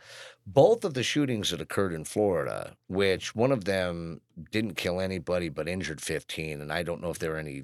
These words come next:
deaths associated with the second one, but these were situations where I have this incredibly accurate formula actually written down right here, ladies and gentlemen, that explains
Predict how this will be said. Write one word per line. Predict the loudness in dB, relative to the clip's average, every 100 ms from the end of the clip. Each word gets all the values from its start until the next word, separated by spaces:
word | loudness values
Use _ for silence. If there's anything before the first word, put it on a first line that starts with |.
| -4
deaths | 0 0 0
associated | -2 -2 -4 -6 -8
with | -2
the |
second | 0 2 -2 -10
one, | -18 _ -14 -12 -12 0
but | 4 6 6 0 -10 -20 -20 -20 _ _ _ _ _ _ _
these | 4 6 6 4
were | 4 4 4 0 0
situations | 4 4 4 2 4 4 2 0 -2 -2 -2 0
where | 4 6 6 2 0 2
I | 2
have | 4 4 4 2 0 -4
this | -2 -2
incredibly | -2 -4 0 0 0 -2 -4 -4 0
accurate | 0 0 -4 -4 -4
formula | -2 0 2 0 -4 -6 -10 -2
actually | 0 0 -2 -2
written | -2 -2 -4 -6
down | -4 -4 -4 -8 -6
right | -2 -2 -4
here, | -4 -4 -4
ladies | -4 -6 -6 -10
and | -8
gentlemen, | -6 -4 -4 -6 -8 -10 -8 0
that | 0 0 -4
explains | -4 -4 -4 -2 2 2 0 -4 -8 -10